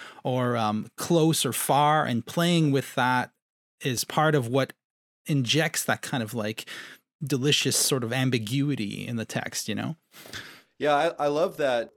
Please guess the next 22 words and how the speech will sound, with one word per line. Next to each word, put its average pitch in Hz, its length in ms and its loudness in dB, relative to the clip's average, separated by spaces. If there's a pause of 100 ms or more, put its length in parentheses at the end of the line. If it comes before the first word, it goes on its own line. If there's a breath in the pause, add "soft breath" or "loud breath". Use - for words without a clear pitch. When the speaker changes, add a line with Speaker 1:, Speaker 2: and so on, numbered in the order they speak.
(420)
Speaker 2:
insight 131 360 4
you 104 100 2
have 95 280 2
there 95 360 0
about 95 340 0
scale 101 800 2 (340)
and 104 440 2
its 110 300 -4
relationship 113 720 4
with 110 120 2
some 104 180 -2
earlier 110 380 4
texts, 123 440 0
because 107 340 -2
I, 120 160 4 (120)
I 120 160 4
also 151 420 4
see 113 380 2
it 104 280 2
as 110 540 2 (320 soft breath)
trying 139 460 2
to 117 400 0